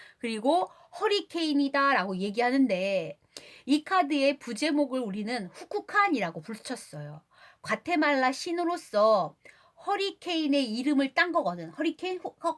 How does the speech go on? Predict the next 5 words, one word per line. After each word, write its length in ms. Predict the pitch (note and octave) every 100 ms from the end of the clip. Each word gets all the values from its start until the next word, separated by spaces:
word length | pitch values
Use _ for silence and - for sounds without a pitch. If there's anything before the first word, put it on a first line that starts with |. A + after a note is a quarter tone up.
| -
후쿠칸 560 | - F4+ E4 - E4+ E4 -
같은 460 | - - F#4+ D#4+
발음이라고 500 | D4 F#3 A#3+ B3+ A3
생각하시면 560 | G#3 C4+ G3+ F3+ F3 D#3+
돼요. 480 | F3 G3 F3+ D#4